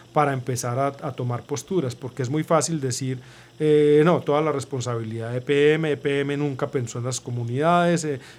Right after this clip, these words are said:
las empresas que trabajaron ahí en el consorcio, eh, tampoco pensaron en las comunidades, o también es muy fácil decir, no, E P M siempre hace las cosas supremamente bien, E P M nunca se equivoca,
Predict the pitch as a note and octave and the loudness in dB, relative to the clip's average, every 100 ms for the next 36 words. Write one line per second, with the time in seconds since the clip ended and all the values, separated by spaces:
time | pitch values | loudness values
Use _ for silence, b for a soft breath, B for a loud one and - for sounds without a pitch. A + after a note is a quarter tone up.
0 | - D3 C3 C#3+ B2 D3+ D3 C3+ D3 - | -4 0 0 0 0 6 6 4 -4 -4
1 | - C3+ B2+ B2 C3 C#3 D3 C#3+ B2+ C#3 | -4 -2 0 0 2 2 0 -2 -2 -2
2 | C#3+ C#3+ C3+ - B2 - D#3+ D3+ - D3+ | -4 -4 -8 -8 -6 2 2 2 -2 -6
3 | B B B D#3 C#3+ C3 B2 D3+ D3 C#3+ | B B B -6 -2 -2 2 0 0 -4
4 | D3 C3 C3+ C#3 C3 - B2+ B2 D3 G#3 | -2 -2 -4 -4 -6 -6 -4 -2 0 2
5 | G#3+ G3+ B B B E3 D#3+ D#3+ C3+ C3 | 2 2 B B B 2 4 4 -2 0
6 | C3+ D3+ D3+ D#3+ C#3 D3+ C#3 C3 F#3+ C#3+ | 0 0 0 2 0 0 -2 0 0 0
7 | C#3 C3 C3+ C3+ C#3 C3 D3 B2 C3 C3 | -2 -2 -4 -4 -4 -2 -2 -2 -4 -4
8 | B2 - A#2+ A#2+ A#2+ A#2+ B2+ A#2+ B2+ B2 | -8 -8 -10 -8 -10 -10 -8 -4 -4 -2
9 | C#3+ F#3+ A3 F#3+ D3+ C3+ B2 B2 B2 B2+ | -2 4 4 2 -2 -2 -2 -2 -4 -6
10 | C3+ - D#3+ G#3 G#3 F#3 | -8 -2 2 2 2 -4